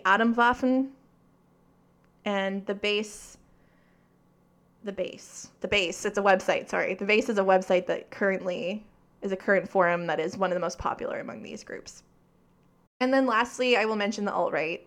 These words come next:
So we've tried to sort of clear up the differences here, but the alt-right is, is the last little bubble we'll get into. So this emerged in two thousand eight as an attempt to make the far right appear more acceptable.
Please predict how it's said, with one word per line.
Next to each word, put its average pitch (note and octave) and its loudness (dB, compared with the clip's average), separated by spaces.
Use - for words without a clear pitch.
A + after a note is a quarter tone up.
So F3+ -4
we've - -16
tried F#3 0
to F#3+ -6
sort F3+ 0
of F3+ -2
clear G3+ 0
up F#3 2
the G#3+ -4
differences G#3 -2
here, F#3 0
but F3+ -4
the G3+ 0
alt-right G3 6
is, F#3+ -6
is F3 -6
the F3 -2
last E3 -4
little F3 -4
bubble - -6
we'll - -4
get - -6
into. - -10
So G3 -4
this G#3+ -4
emerged A3+ -2
in F#3+ -6
two A#3+ -8
thousand G#3+ -2
eight F3 -8
as G3 -6
an F#3+ -6
attempt F#3+ -8
to G3+ -10
make F#3 -8
the F#3+ -4
far G#3+ 2
right G3 0
appear G3 -6
more F#3+ -4
acceptable. - -8